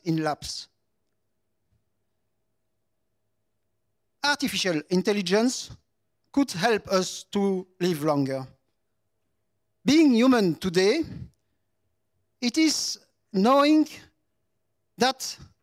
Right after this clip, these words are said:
what used to be possible only for human beings is now possible for machines. Maybe one day artificial intelligence could be stronger than us.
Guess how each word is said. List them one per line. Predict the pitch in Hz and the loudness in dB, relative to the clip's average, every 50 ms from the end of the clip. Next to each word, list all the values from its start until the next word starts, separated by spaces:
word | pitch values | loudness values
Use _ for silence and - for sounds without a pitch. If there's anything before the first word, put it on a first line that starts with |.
| _ _ _ _ _ _ _ _ _ _ _ _ - | _ _ _ _ _ _ _ _ _ _ _ _ 0
what | - - 233 - - | 0 0 0 2 2
used | 311 339 - | 2 2 2
to | 311 247 | 0 -2
be | 226 220 214 208 190 - | 0 -2 -2 -4 -6 -4
possible | - 247 - 277 220 196 175 170 | -4 -2 -2 0 0 0 0 2
only | - 240 226 226 233 226 220 202 | 0 2 2 2 2 0 -2 -4
for | - - 196 180 170 170 165 160 - _ _ _ - | -4 -2 -2 0 2 2 0 -2 -4 _ _ _ -2
human | 208 226 214 196 175 170 | 0 2 2 2 2 0
beings | 190 240 285 330 339 - - - - _ _ _ _ _ _ _ _ _ _ _ _ _ _ _ _ _ _ _ _ _ _ _ _ _ _ _ _ _ _ _ _ _ | 2 2 2 2 2 0 -4 -14 -16 _ _ _ _ _ _ _ _ _ _ _ _ _ _ _ _ _ _ _ _ _ _ _ _ _ _ _ _ _ _ _ _ _
is | - 277 254 - - - | -4 -4 -4 -2 0 2
now | 233 247 262 269 262 254 | 4 4 6 4 4 2
possible | - 254 247 254 214 220 220 220 233 240 - _ _ _ _ | 0 -2 -2 0 2 2 2 2 0 -2 -6 _ _ _ _
for | - 220 214 | -2 0 0
machines. | 202 214 202 - - 214 190 165 139 - - - - _ _ _ _ _ _ _ _ _ _ _ - | 2 0 0 -2 -4 -2 -2 -2 -2 -2 -6 -12 -14 _ _ _ _ _ _ _ _ _ _ _ -2
Maybe | 240 302 311 330 302 | 0 0 2 2 2
one | 262 254 247 240 233 | 2 2 2 2 2
day | 220 233 226 226 220 220 220 220 - - _ _ _ _ _ _ _ _ - - | 2 2 2 2 0 0 -2 -6 -10 -16 _ _ _ _ _ _ _ _ -6 -4
artificial | 220 226 - 262 196 214 208 226 214 208 | -4 -4 -4 -6 -6 -2 -2 0 0 2
intelligence | 208 208 208 208 202 208 196 202 208 202 - | 0 0 -2 -2 -2 -2 -2 -2 -4 -4 -4
could | - 247 180 | -6 -6 -4
be | 175 214 208 | -4 -4 -4
stronger | 190 - 208 233 247 220 185 160 | -4 -2 -2 0 0 0 -2 -2
than | 143 143 139 135 139 | -2 -2 -4 -4 -4
us. | 135 123 - - - | -6 -8 -10 -12 -16